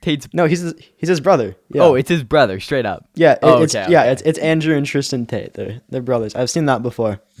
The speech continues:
Speaker 1: Dude,
Speaker 2: Actually,
Speaker 1: Tris-
Speaker 2: supposedly, supposedly Tristan Tate is actually a lot nicer than Andrew.
Speaker 1: Okay.
Speaker 2: Because,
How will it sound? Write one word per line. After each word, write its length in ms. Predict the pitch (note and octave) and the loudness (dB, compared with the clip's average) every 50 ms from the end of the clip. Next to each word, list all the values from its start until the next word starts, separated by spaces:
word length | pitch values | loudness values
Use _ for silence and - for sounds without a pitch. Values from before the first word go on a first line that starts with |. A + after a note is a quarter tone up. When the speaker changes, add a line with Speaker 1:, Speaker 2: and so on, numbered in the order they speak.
| - | -8
Speaker 1:
Dude, 220 | - D3+ C3 A#2 - _ _ _ - | -6 -6 -6 -6 -10 _ _ _ -10
Speaker 2:
Actually, 200 | - - E3 E3+ - E3+ | -2 0 2 2 2 0
Speaker 1:
Tris- 80 | C#3+ - | 0 0
Speaker 2:
supposedly, 540 | - E3+ - D#3+ D#3 F#3+ G3 A#3 - - - _ _ _ | -2 0 2 4 4 4 2 -2 -8 -10 -14 _ _ _
supposedly 540 | - - E3+ E3 F3 E3 G3 G#3 - D4 D4 | -4 -4 0 4 6 6 6 4 2 0 0
Tristan 460 | G3+ - - F3+ F3+ - F#3 E3+ D#3+ D3 | 0 2 2 2 2 2 0 0 0 2
Tate 260 | - E3 D3 C#3+ - | 4 4 4 4 2
is 120 | C#3 C#3 C3+ | 0 -2 0
actually 680 | B2+ C3+ D3 C#3 - E3 D3+ C#3+ C3 A#2+ G#2+ G2 - _ _ _ _ _ _ _ - | 2 2 2 0 0 0 0 0 0 0 -2 -6 -8 _ _ _ _ _ _ _ -4
a 60 | C3+ | -2
lot 280 | C3 B2+ C3 B2+ - - | 0 2 4 2 2 0
nicer 480 | B2 A2+ F2 G2 G#2+ - C3 C#3 C#3+ | -2 -6 -6 -6 -6 -6 -4 -4 -2
than 160 | C#3+ D3+ D3+ D3+ | -2 -2 -4 -2
Andrew. 560 | C#3 D3 D3+ D3+ D3 C3+ D#3+ E3+ F3+ G#3 G#3+ - _ _ _ - | -2 -2 -2 -2 0 0 0 2 2 0 -2 -6 _ _ _ -10
Speaker 1:
Okay. 300 | G#2+ G#2 - A2 G2+ G2 | -10 -8 -8 -8 -6 -4
Speaker 2:
Because, 560 | C3 C3+ - - D3+ C3 B2 A#2+ G#2+ - - | -4 -2 0 2 2 2 2 0 -4 -8 -14